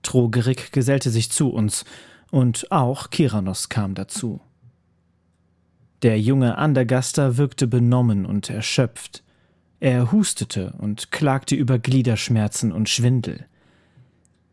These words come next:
Er erkundigte sich nach unserem Tag, und als ich ihm erzählte, was geschehen war,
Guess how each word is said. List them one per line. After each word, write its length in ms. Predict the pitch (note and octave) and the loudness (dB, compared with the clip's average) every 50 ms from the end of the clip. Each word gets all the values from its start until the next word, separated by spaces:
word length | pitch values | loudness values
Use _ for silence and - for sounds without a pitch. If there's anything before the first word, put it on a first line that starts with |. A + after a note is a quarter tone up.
| _ _ _ _ _ _ _ _ _ _ _ _ _ | _ _ _ _ _ _ _ _ _ _ _ _ _
Er 460 | - B2 A2+ A2 G#2+ G#2+ G#2+ G#2 - - | 0 2 2 2 2 2 0 0 -2 -4
erkundigte 600 | - A#2+ - - E3 D#3 C3+ A#2+ A#2 - - B2+ | -4 -4 0 2 2 4 4 2 0 0 -2 -2
sich 280 | A2 A2+ B2 B2 - C#3+ | 0 0 0 0 0 0
nach 160 | C3 A#2+ - | 0 0 0
unserem 340 | C#3+ C3+ A#2+ B2 A#2+ A#2 A2+ | 0 0 2 2 2 2 0
Tag, 400 | - - D3+ C3 A#2 A2 - - - - - - - _ _ _ | 0 0 0 0 0 0 -4 -8 -14 -20 -20 -20 -20 _ _ _
und 400 | - A#2+ G#2+ G#2+ - - - - | 0 0 0 0 -2 -4 -4 -2
als 180 | C3 C#3 C3+ | -2 0 0
ich 140 | - C3 - | -2 -2 -2
ihm 120 | C#3 C3 B2+ | -2 -2 -2
erzählte, 720 | A2 A#2+ - - - E3+ D3+ D3 C#3+ - - A#2+ A2 G#2 | -4 -4 -4 -2 0 2 2 2 0 0 0 -2 0 0
was 220 | A#2 A2+ - - - | 0 -2 -2 -4 -4
geschehen 560 | - G#2+ - - - E3+ F#3 C#3+ A2+ G#2+ G2+ | -4 -4 -2 0 0 0 2 2 2 0 0
war, 280 | G#2+ G#2 G2+ G#2+ A#2+ C#3 | 0 -2 -2 -2 -4 -6